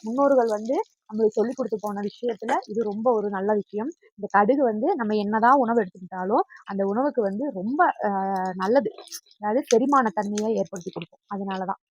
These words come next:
நம்ம வந்து தாளிச்சிட்டோம், அ, பெரிய வெங்காயம் சேர்த்துட்டோம். இந்த தக்காளியை வந்து குட்டியா கட் பண்ணிக்கலாம்.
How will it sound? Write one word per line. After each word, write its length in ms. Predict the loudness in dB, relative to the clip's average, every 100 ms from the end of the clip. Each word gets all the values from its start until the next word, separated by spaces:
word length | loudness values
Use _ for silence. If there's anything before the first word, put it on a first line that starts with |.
| _ -20 _
நம்ம 180 | -6 -2
வந்து 120 | 0
தாளிச்சிட்டோம், 640 | 4 4 2 2 6 6 4 _ _ 0
அ, 280 | 4 4 2
பெரிய 280 | 2 2 4
வெங்காயம் 260 | 4 2 2
சேர்த்துட்டோம். 420 | -4 -4 -2 -2
இந்த 120 | -2 -8
தக்காளியை 360 | -6 0 2
வந்து 260 | 2 -2 -6
குட்டியா 280 | -8 -6 -4
கட் 140 | -4 -6
பண்ணிக்கலாம். 460 | -10 -8 -4 -4